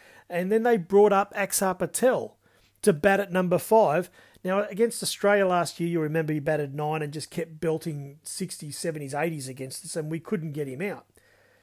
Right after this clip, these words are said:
So they obviously thought this was the way to go again, but he came in and he made seventeen off forty-two, and then he was gone. And they just kept falling over, and they kept falling over. And then England just found a way. And again, much like Shamar Joseph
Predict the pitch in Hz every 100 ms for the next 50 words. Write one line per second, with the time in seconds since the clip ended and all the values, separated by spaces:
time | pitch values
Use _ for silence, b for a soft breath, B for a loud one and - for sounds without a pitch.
0 | b - 202 196 214 220 208 - 185 180
1 | 175 170 175 - 165 156 151 151 143 147
2 | 143 170 208 143 127 147 - 151 135 165
3 | 220 139 135 127 123 - 151 143 - 143
4 | 131 - 147 143 - 170 165 175 180 160
5 | 196 240 160 - B B B - 185 190
6 | 190 185 165 - 165 - 160 147 135 208
7 | 294 202 - b b 190 156 156 - 151
8 | - 160 151 175 254 240 - _ - 180
9 | 190 190 170 - b b b 208 240 202
10 | 170 170 - 190 185 180 226 285 120 _
11 | _ b b b 214 208 202 _ b -
12 | 208 190 277 175 - b - 202 247 -
13 | 202 208 - 190 196 196 160 196 269 -
14 | 117 -